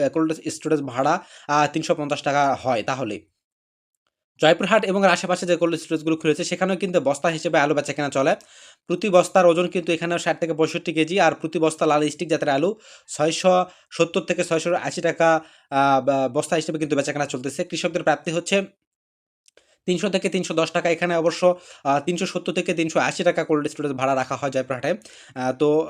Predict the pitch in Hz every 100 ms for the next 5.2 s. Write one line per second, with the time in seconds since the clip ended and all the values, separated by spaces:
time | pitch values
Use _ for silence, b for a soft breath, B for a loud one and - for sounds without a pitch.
0 | 135 - 190 202 202 214 208 208 180 190
1 | 190 196 185 180 170 175 160 151 175 160
2 | 156 190 226 B B B 143 143 160 165
3 | 170 175 185 185 175 165 151 151 143 156
4 | 156 151 - 196 156 156 180 170 165 143
5 | -